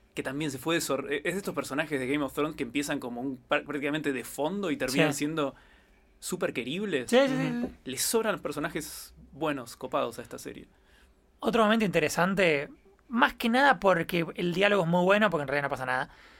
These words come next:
Speaker 2: es entre Tyrion y Varys.
Speaker 3: Sí, sí, sí, sí.
Speaker 2: Más que nada,
Speaker 3: Dos
Speaker 2: porque esos, esos
Speaker 3: actorazos.
Speaker 2: actores la rompen,
Speaker 1: Eso es
Speaker 2: los
Speaker 1: una
Speaker 2: diálogos
Speaker 1: gran
Speaker 2: entre ellos son siempre súper
Speaker 1: Pero es una
Speaker 2: interesantes.
Speaker 1: gran escena también, ¿eh? Estos dos
Speaker 2: Sí, sí,
Speaker 1: tipos
Speaker 2: sí,
Speaker 1: que,
Speaker 2: sí.
Speaker 1: que quedaron de reemplazo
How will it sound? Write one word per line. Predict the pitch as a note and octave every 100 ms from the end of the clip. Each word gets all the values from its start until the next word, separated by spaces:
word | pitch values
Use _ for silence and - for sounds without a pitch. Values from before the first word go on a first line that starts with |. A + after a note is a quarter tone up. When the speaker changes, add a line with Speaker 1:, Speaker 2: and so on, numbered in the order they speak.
| - _ -
Speaker 2:
es | B3 E3
entre | E3+ D3
Tyrion | F3 F3 E3+ E3 F3
y | A3+ D3 C#3+ C#3 C3+
Varys. | D#3 F#3 G3
Speaker 3:
Sí, | - C#3 B2+
sí, | G#2
sí, | F#2+ G#2
sí. | -
Speaker 2:
Más | F#3+
que | G#3
nada, | -
Speaker 3:
Dos | G#3
Speaker 2:
porque | G3+
esos, | G3
esos | G#3+
Speaker 3:
actorazos. | G3+ F3
Speaker 2:
actores | G3+ G3 D#3
la | D3
rompen, | E3 F#3 F#3 F3+
Speaker 1:
Eso | F3
es |
Speaker 2:
los | D#3+
Speaker 1:
una | D3
Speaker 2:
diálogos | G#3+ A3
Speaker 1:
gran | E3+
Speaker 2:
entre | F3
ellos | G3 F3
son | D#3+ C#3
siempre | F3 D#3 D#3+
súper | D#3 D#3+ C#3
Speaker 1:
Pero | D3+
es |
una | G#3+
Speaker 2:
interesantes. | G3+ G#3+ F#3
Speaker 1:
gran | A3
escena | F#3
también, | C3+ A#2+ A2+
¿eh? | A#2+ D3
Estos | - E3 E3
dos | F3
Speaker 2:
Sí, | B3
sí, |
Speaker 1:
tipos | B3+ A#3
Speaker 2:
sí, | F#3
Speaker 1:
que, | E3+
Speaker 2:
sí. | -
Speaker 1:
que | D3
quedaron | D3 D3 E3 G3 G3 - -
de | C3+
reemplazo | C3 C3+ C3 D3+ E3 E3+ - E3+ F3+